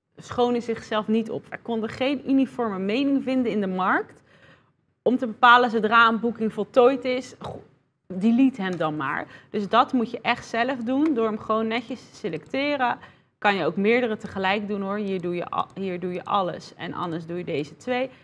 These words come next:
En door op de delete knop te klikken. Ehm, ja, wellicht heb je het wel al gemerkt. Over deze functionaliteit hebben we hier en daar nog wel eens wat vragen die we ontvangen. We zien gewoon dat onze berichten,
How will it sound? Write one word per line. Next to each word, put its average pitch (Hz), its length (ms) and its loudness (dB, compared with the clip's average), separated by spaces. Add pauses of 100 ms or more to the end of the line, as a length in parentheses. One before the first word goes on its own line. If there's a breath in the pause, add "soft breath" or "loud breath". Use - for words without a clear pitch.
(140)
En 202 160 0
door 190 200 2
op 170 160 -6
de 180 120 -4
delete 180 400 -2
knop 131 320 -8
te 165 120 -14
klikken. - 440 -12 (960)
Ehm, 185 720 2 (600 soft breath)
ja, - 140 -2 (100)
wellicht 226 600 -2
heb 262 240 0
je 269 160 -2
het 220 120 -4
wel 214 200 0
al 185 220 2
gemerkt. 214 720 -2
Over 208 300 -2
deze 220 500 0 (160)
functionaliteit 208 880 -2
hebben 214 260 -4
we 202 60 -2
hier 196 260 -4
en 208 120 -6
daar 180 220 -2
nog 180 140 -8
wel 190 160 -4
eens 185 140 -4
wat 175 200 -12
vragen 190 460 0
die 170 140 -6
we 127 60 -8
ontvangen. 151 580 -6 (260 loud breath)
We 202 100 0
zien 240 260 0
gewoon 233 240 -2
dat 226 140 -4
onze 196 200 -6
berichten, 190 680 -6